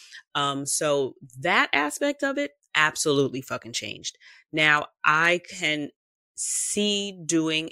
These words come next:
a trip to visit maybe family or friend on my own. Um, I can see doing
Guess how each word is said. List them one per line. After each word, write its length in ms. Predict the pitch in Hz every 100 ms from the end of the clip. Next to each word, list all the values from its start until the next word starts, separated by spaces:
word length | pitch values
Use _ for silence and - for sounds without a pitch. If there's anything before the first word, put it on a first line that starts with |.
| -
a 240 | 143 139
trip 600 | 135 - - - 151 -
to 220 | - 147
visit 600 | 131 127 156 170 170 156 -
maybe 720 | 123 147 143 135 135 131 127 127 _ -
family 260 | 156 151
or 120 | 139 127
friend 380 | - 131 151
on 100 | 202
my 180 | 240 247
own. 340 | 254 269 277 269 _ - - - - _
Um, 640 | 160 151 151 143 139 147 - _ _ _ _ _ - - -
I 100 | 160
can 120 | 156
see 160 | - 165
doing 460 | 147 156 151 147